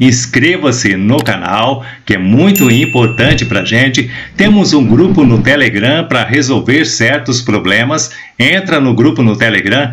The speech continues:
o link tá aqui embaixo, ó, na descrição. Entra aí, que nós disponibilizamos, inclusive, programas lá neste grupo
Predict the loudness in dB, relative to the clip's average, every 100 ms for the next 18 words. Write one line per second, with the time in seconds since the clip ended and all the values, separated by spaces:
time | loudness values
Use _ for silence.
0 | -8 0 2 2 0 -2 -4 -6 -8 -6
1 | -6 -2 0 0 -2 -2 -2 -4 -6 -8
2 | _ _ -6 -4 -2 -2 -4 -4 -4 -4
3 | -6 -4 -2 -2 -2 0 0 -2 -6 -18
4 | _ _ 0 0 2 0 0 0 -2 -2
5 | 0 2 2 0 0 -2 0 -2 0 0
6 | 2 2 2 0 2 2 2 2 0 -2
7 | 0 -2 -2 -2 0 0 -2